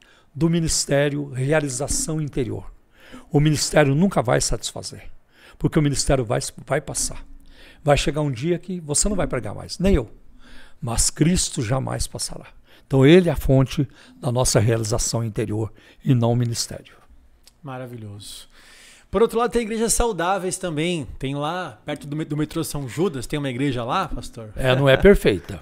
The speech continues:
Speaker 2: <laughs> Não é perfeita.
Speaker 1: Não.
Speaker 2: Começando do pastor, que
Speaker 1: Começar
Speaker 2: não é
Speaker 1: de
Speaker 2: perfeito.
Speaker 1: mim, é.
Speaker 2: É, igual aqui.
Speaker 1: É.
Speaker 2: Começando do pastor aqui já não é perfeito. Mas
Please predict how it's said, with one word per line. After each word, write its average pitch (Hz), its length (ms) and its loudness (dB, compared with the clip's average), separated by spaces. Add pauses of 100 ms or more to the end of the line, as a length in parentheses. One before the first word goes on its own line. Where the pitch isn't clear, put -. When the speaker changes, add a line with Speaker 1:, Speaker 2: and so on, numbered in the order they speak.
Speaker 2:
<laughs> - 80 -16
Não 151 160 -8
é 127 80 -6
perfeita. 120 580 -8
Speaker 1:
Não. 87 180 -8 (140)
Speaker 2:
Começando 170 420 -2
do 226 100 -6
pastor, 190 440 -2
que - 60 -10
Speaker 1:
Começar 143 320 4
Speaker 2:
não - 0 -
é - 20 4
Speaker 1:
de 151 100 0
Speaker 2:
perfeito. 107 260 -2
Speaker 1:
mim, - 180 -10 (220)
é. 123 40 -10
Speaker 2:
É, 101 120 -12 (100)
igual 127 200 -8
aqui. 151 340 -8 (420)
Speaker 1:
É. 123 40 -8
Speaker 2:
Começando 143 420 -4
do 180 60 -8
pastor 151 460 -6
aqui 139 260 -8
já 160 300 -8 (480)
não 135 160 -6
é 135 80 -2
perfeito. 131 540 -10
Mas 156 320 -8